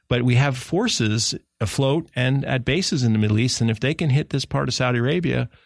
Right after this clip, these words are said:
all of them are vulnerable as, as well. And of course, we had that situation a few weeks ago with the U S S Boxer,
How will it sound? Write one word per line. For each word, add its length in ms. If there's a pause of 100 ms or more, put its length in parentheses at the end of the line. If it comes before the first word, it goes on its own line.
(300)
all 220
of 300
them 340
are 260
vulnerable 800
as, 360
as 200
well. 240
And 80
of 60
course, 200
we 120
had 160
that 140
situation 520
a 60
few 180
weeks 220
ago 160
with 100
the 80
U 100
S 140
S 120
Boxer, 520